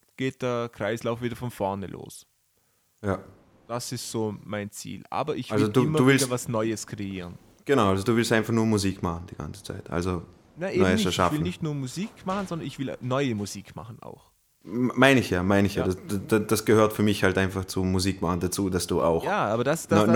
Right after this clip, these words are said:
Speaker 2: neu-,
Speaker 1: ist schon
Speaker 2: neu-,
Speaker 1: mal ein
Speaker 2: neue Sachen
Speaker 1: Trugschluss.
Speaker 2: erschaffst.
Speaker 1: Das ist bei, bei meinen Kollegen war das zum Teil nicht so.
Speaker 2: Eben, ja, was, wa-, wie hat sich das bei Ihnen geäußert?
Speaker 1: Ähm, einer hat, ähm,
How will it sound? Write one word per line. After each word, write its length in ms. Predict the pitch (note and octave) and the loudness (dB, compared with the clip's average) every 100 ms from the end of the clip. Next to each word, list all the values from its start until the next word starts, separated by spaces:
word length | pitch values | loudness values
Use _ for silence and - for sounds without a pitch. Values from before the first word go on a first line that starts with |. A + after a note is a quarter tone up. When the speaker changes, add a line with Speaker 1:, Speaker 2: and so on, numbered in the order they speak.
| A2 | 4
Speaker 2:
neu-, 20 | |
Speaker 1:
ist 80 | F2+ A#2 | 4 4
schon 100 | A2 | 6
Speaker 2:
neu-, 60 | A#2 | 6
Speaker 1:
mal 60 | |
ein 60 | A#2 | 8
Speaker 2:
neue 200 | A#2 A#2 | 8 6
Sachen 300 | G#2 G#2 A2 | 6 6 6
Speaker 1:
Trugschluss. 80 | G2 | 2
Speaker 2:
erschaffst. 320 | G2 F#2 C3+ | 4 4 4
Speaker 1:
Das 60 | C3+ | -2
ist 60 | - | -4
bei, 200 | B2+ B2+ - - - - - | -4 -4 -10 -20 -20 -14 -2
bei 320 | B2 A2+ A2 - E2+ | -2 0 -4 -10 -8
meinen 280 | G2 B2+ | -6 -6
Kollegen 420 | - A#2+ A2+ D#3 E3+ | -6 -4 -4 -4 -4
war 80 | E3+ | -6
das 120 | - | -6
zum 160 | F#3 | -8
Teil 180 | F#3 F#3+ | -4 -4
nicht 200 | G3+ - | -4 -6
so. 240 | - F2+ - _ _ _ _ _ | -10 -12 -14 _ _ _ _ _
Speaker 2:
Eben, 260 | B2 G#2+ G2 | 0 2 4
ja, 160 | A2 C3+ | 4 4
was, 280 | C#3+ - A2 | 0 -2 2
wa-, 180 | B2+ A#2+ B2 B2 | 2 2 -4 4
wie 100 | C3+ | 4
hat 160 | C3+ | 4
sich 120 | - | 0
das 240 | - B2+ - | -4 -4 -2
bei 180 | - A2+ | 2 4
Ihnen 220 | C3+ A#2+ | 4 2
geäußert? 560 | F#2+ F2 F2+ - F2 - - - - - - - - - - - - | 2 2 0 -4 -6 -8 -18 -20 -18 -18 -16 -18 -20 -20 -20 -18 -8
Speaker 1:
Ähm, 340 | A#2 B2 A2+ - - | -6 -6 -8 -14 -10
einer 360 | F#2+ D3+ A#3 | -4 -2 0
hat, 220 | G3+ - - - | -2 -4 -14 -6
ähm, 300 | A#2 A#2+ | -4 -4